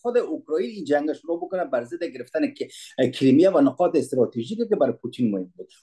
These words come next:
و از خود اینا پیش دستی کردن و حال هم برای روسیه مهم است و هم برای غرب،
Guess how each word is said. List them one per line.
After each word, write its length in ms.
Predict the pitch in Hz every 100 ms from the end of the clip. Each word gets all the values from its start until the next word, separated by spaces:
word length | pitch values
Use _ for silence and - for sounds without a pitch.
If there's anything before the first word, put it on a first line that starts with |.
| 139
و 80 |
از 120 | 151 226
خود 140 | 240
اینا 180 | 220 226
پیش 340 | - 143 -
دستی 200 | 110 202
کردن 220 | 190 117
و 120 | 107 127
حال 260 | - 302 349 349 196 _ _ _ 202
هم 260 | 254 254
برای 180 | 214 185
روسیه 400 | 156 135 - 135
مهم 360 | 117 117 139 139
است 160 | 160 139
و 100 | 139
هم 300 | 170 262 233
برای 340 | 190 151 123
غرب، 300 | 170 170 117